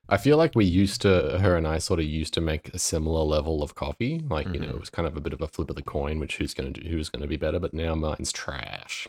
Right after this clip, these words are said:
Speaker 1: <laughs> It's
Speaker 2: Right.
Speaker 1: garbage compared to the coffee that Jamie makes. So it's, uh, yeah, um, yeah, it's crazy. I didn't realize how much of it was, like,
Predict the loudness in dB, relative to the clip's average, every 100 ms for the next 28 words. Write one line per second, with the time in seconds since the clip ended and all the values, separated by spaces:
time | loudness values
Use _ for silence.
0 | -2 2 2 2 0 4 4 4 6 6
1 | 6 6 2 0 -4 -4 -2 -4 -4 -6
2 | -6 -6 -6 -8 -10 _ -10 -10 -12 -16
3 | -18 -14 -14 -14 -16 -14 -12 -14 -16 _
4 | -10 -8 -10 _ _ -20 -20 -20 -20 _
5 | -6 -2 -2 -4 -10 _ _ _ _ -2
6 | 4 4 6 6 6 6 6 6 6 6
7 | 4 2 2 2 0 -2 -2 -4 -4 -2
8 | 0 -2 -6 -14